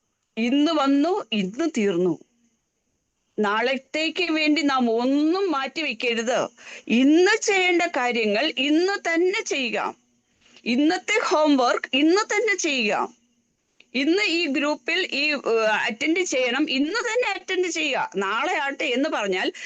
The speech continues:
ഈ കഥകളോ ഈ ജനറൽ നോളജോ ഒന്നും നിങ്ങൾക്ക് നാളെ കിട്ടത്തില്ല. അപ്പൊ നമുക്ക് എന്താണോ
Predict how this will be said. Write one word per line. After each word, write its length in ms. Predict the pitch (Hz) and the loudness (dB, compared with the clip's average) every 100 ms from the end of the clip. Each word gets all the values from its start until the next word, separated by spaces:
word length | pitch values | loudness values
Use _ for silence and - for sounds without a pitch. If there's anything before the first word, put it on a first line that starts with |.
| - | -6
ഈ 160 | 247 302 | -2 0
കഥകളോ 680 | - 233 240 233 226 294 - - - | 0 0 2 4 4 2 0 -6 -6
ഈ 120 | 269 | -2
ജനറൽ 460 | 233 240 226 254 247 | 2 2 2 2 2
നോളജോ 440 | 220 226 220 269 | 2 2 0 0
ഒന്നും 580 | 320 - 262 302 381 370 | 0 0 -2 0 0 0
നിങ്ങൾക്ക് 320 | 339 349 311 | 0 -4 -4
നാളെ 260 | 262 294 415 | -2 -2 -4
കിട്ടത്തില്ല. 520 | 339 311 285 180 - - _ _ _ _ _ _ _ _ _ _ - | -4 -4 -2 -2 -4 -10 _ _ _ _ _ _ _ _ _ _ -10
അപ്പൊ 160 | 214 277 | -2 0
നമുക്ക് 680 | 226 208 277 311 - 370 - | 2 2 2 0 -4 -4 -2
എന്താണോ 680 | 226 226 277 320 330 349 381 | 0 2 2 2 2 2 0